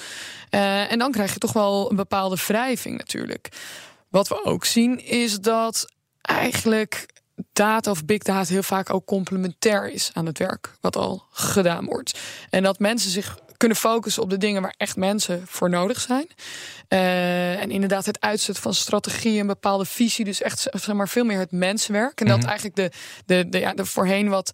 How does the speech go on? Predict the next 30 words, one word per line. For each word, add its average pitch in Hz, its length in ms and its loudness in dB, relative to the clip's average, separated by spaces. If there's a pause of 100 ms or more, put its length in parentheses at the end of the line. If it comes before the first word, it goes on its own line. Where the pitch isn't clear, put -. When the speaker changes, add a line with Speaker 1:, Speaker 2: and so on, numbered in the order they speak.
(180)
Speaker 1:
saaiere 202 840 2 (180)
standaard 214 720 0
klussen, 208 600 2 (400)
eh, 180 200 2 (120)
die 220 160 2
kunnen 220 240 -2
worden 180 240 -2
overgenomen 175 640 -4
door - 100 -4
automatisering 170 720 -2
en, 170 180 -6
eh, 170 140 -8
big 175 100 -2
data 208 280 0
analyse. - 360 -8 (200)
Speaker 2:
Ja, 120 260 4 (160)
zoals 117 260 4
Nora 131 320 4
het 101 140 0
uitlegt, 104 520 0 (180)
klinkt 170 320 4
het 139 120 0
allemaal 120 320 2
erg 135 180 0
gemakkelijk. 175 520 -2 (640)
Maar 156 120 4
ja, 151 120 4
die 151 180 0
wrijving 160 600 0
gaat 147 220 0